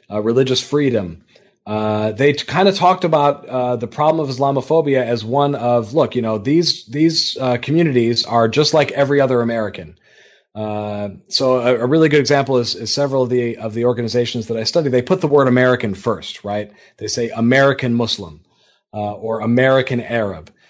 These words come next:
And the idea there is, okay, if, if we d-, if we do that, what we're emphasizing is we're just as American as everyone.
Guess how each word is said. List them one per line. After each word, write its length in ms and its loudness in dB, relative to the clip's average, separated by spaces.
And 140 -2
the 100 2
idea 280 4
there 200 4
is, 260 0
okay, 300 0
if, 360 -10
if 180 -14
we 140 -4
d-, 240 -12
if 120 -10
we 80 -4
do 220 0
that, 240 4
what 120 -2
we're 140 2
emphasizing 640 0
is 140 -4
we're 140 2
just 260 2
as 120 -2
American 420 2
as 120 -4
everyone. 580 -4